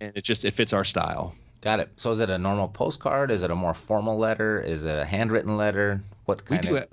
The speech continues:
Speaker 1: we do everything. It really
Speaker 2: Mm-hmm.
Speaker 1: depends on, we, we spend a lot of time, and I think this is the important part of it. Uh, we spend a lot of time in our database, and we really, uh, put a lot of energy into segmenting our list,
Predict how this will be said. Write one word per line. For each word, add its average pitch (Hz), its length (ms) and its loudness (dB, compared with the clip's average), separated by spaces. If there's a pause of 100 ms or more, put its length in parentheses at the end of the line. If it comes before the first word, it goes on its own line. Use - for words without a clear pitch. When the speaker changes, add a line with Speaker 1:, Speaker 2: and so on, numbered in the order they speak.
(140)
Speaker 1:
we 151 140 0
do 165 160 2
everything. 151 380 2
It 117 80 2
really 143 180 2
Speaker 2:
Mm-hmm. - 60 -4
Speaker 1:
depends 135 360 0
on, 120 160 2
we, 120 100 2
we 123 200 0
spend 135 260 0
a 107 60 2
lot 110 400 2
of 113 80 0
time, 101 400 0
and 104 100 2
I 113 60 2
think 123 160 0
this 120 120 2
is 113 60 -2
the 110 120 2
important 101 360 0
part 101 220 2
of 85 100 2
it. 87 260 2
Uh, 92 200 2
we 110 80 2
spend 117 240 0
a - 20 2
lot 104 240 2
of 110 60 0
time 107 220 2
in 101 40 2
our 95 100 2
database, 98 680 2
and 107 140 0
we 104 100 2
really, 131 480 0 (520)
uh, - 80 -8 (240)
put 156 100 2
a 131 60 4
lot 120 180 4
of 127 80 0
energy 117 340 2
into 104 200 -2
segmenting 110 580 0
our 92 140 2
list, 90 480 0